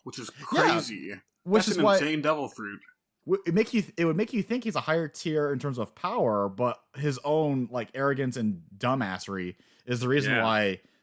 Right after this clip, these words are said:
Speaker 2: this guy is not as strong of a villain, but he's obviously attacking, like, innocents. He's attacking symbols of faith. I was gonna say symbol of peace. Uh, symbol of faith, uh, but that's his main strength, but obviously it's not enough. Not nearly enough. Anyway,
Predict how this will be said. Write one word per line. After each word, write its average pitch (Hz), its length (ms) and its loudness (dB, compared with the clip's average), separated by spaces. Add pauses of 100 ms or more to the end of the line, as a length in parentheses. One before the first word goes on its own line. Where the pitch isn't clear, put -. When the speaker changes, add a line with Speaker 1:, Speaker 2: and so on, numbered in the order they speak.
(120)
Speaker 2:
this 143 140 0
guy 127 180 4
is 110 160 0
not 117 140 -2
as 104 80 -8
strong 110 160 -2
of 98 80 -4
a 92 80 -6
villain, 117 340 0
but 98 140 -4
he's 110 180 -4
obviously 110 280 -4
attacking, 101 380 -6
like, 92 160 -6
innocents. 107 480 -6
He's 92 100 -14
attacking 92 360 -12
symbols 104 480 -4
of 82 180 -8 (280)
faith. 113 400 -4 (280)
I 95 40 -10
was 98 100 -4
gonna 117 80 -8
say 95 100 -12
symbol 80 280 -10
of - 120 -16
peace. 85 280 -12 (420)
Uh, 113 140 0
symbol 135 320 0
of 101 60 -6
faith, 117 380 0 (480)
uh, 123 80 -8
but 117 560 2
that's 160 200 0
his 143 120 -4
main 131 220 0
strength, 131 520 -2
but 123 120 2
obviously 113 340 0
it's 95 120 -8
not 87 160 -6
enough. 80 360 -10
Not 92 160 -6
nearly 82 200 -10
enough. 73 180 -12 (340)
Anyway, 107 400 0